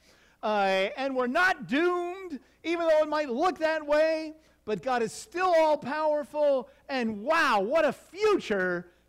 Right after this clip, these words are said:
it's gonna be, right? So in Isaiah sixty, you know this, probably from singing it as a song,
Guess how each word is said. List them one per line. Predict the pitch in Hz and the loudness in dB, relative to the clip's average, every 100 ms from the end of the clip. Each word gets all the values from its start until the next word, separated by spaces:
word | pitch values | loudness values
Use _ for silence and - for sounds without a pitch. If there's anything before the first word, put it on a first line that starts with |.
| - | -6
it's | 196 | -6
gonna | - 208 196 | -6 -6 -6
be, | 156 151 104 - _ _ _ _ _ _ _ | -6 -10 -12 -20 _ _ _ _ _ _ _
right? | 254 294 294 _ _ _ _ | -8 -8 -8 _ _ _ _
So | - - 269 | -8 -2 0
in | |
Isaiah | 262 254 196 339 415 | 0 -4 -6 -6 -6
sixty, | 254 - 320 - - 185 | -8 -10 -12 -12 -10 -8
you | 185 285 | -6 -8
know | 370 226 | -4 -4
this, | 170 175 233 - | -2 -4 -6 -8
probably | - 220 226 208 214 | -8 -8 -6 -8 -10
from | 170 185 | -8 -10
singing | 165 - 285 285 180 | -10 -12 -10 -8 -8
it | 156 156 | -6 -4
as | 156 156 | -6 -8
a | |
song, | 156 - 240 302 143 120 | -12 -10 -8 -8 -10 -16